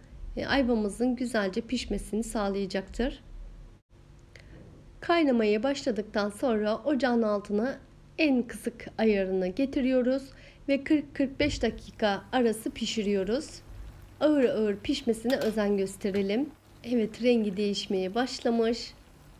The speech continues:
Aradan otuz dakika geçti. Kontrol ediyorum çatalla. Yumuşamaya başlamış. Bir on beş dakika daha üzerine kapatıp pişmeyi bırakıyorum.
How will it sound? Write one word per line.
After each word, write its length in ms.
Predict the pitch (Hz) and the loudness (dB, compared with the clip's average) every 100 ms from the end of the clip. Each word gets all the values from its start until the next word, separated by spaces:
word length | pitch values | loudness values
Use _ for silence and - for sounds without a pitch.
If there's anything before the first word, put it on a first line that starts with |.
| - - - | -20 -14 -2
Aradan 440 | 262 226 214 226 - | 2 2 0 -2 -2
otuz 360 | 233 233 208 | -4 -6 -4
dakika 400 | 196 - 196 196 | -6 -4 -6 -4
geçti. 580 | 185 240 247 - - 254 - | -2 0 0 -2 -4 -4 0
Kontrol 460 | 208 202 - 240 | 0 0 0 0
ediyorum 500 | 254 220 247 240 240 | 0 2 2 4 2
çatalla. 640 | 240 254 247 240 233 240 269 - - - - - - - - - | -2 -6 -2 0 2 0 -4 -14 -20 -20 -20 -20 -20 -20 -12 -2
Yumuşamaya 680 | 285 240 - 196 190 240 226 | 2 2 0 -2 0 0 2
başlamış. 680 | 208 - - 190 233 - | -2 -2 -4 -2 -2 -4
Bir 60 | - | -2
on 240 | 294 277 226 | 2 4 2
beş 220 | 220 - | 0 -4
dakika 480 | 196 - - 196 196 | -6 -8 -6 -4 -2
daha 200 | 196 - | -4 -4
üzerine 420 | 254 220 208 208 202 | -4 0 0 0 -4
kapatıp 480 | - 269 226 240 269 - - - - - - - - - - | -4 -2 -2 -2 -2 -4 -20 -20 -20 -20 -20 -20 -20 -20 -2
pişmeyi 500 | 302 247 214 220 226 | 0 0 2 4 4
bırakıyorum. 600 | 208 202 202 202 185 | 2 -2 0 0 0